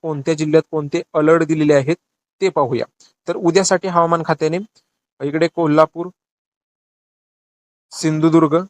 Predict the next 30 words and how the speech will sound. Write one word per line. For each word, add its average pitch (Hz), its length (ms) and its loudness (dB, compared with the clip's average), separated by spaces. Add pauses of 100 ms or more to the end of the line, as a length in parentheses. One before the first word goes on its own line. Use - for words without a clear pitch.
त्यानंतर 147 380 -4
सातारा, 151 540 0
सोलापूर, 143 580 0 (400)
अ, 127 300 -2
रत्नागिरी, 156 520 -2
पुणे, 156 420 -6 (340)
रायगड, 143 420 -2
ठाणे, 156 540 -8
मुंबई, 147 520 2 (360)
नाशिक, 143 520 -4 (280)
धुळे, 143 240 0
नंदुरबार, 151 580 2 (420)
अहिल्यानगर, 151 580 -2
छत्रपती 151 340 -2
संभाजीनगर 143 680 0 (400)
हे 175 100 -2
जे 185 100 0
जिल्हे 147 280 2
आहेत, 147 180 2
या 165 100 4
भागातून 151 360 0
मेघगर्जनेसह 147 960 0
पावसाचा 139 420 0
येलो 151 320 6
अलर्ट 156 240 2
दिलेला 151 300 2
आहे. 151 160 -4 (420)
तसेच 131 420 -6
बीड 160 200 4
असेल 170 300 0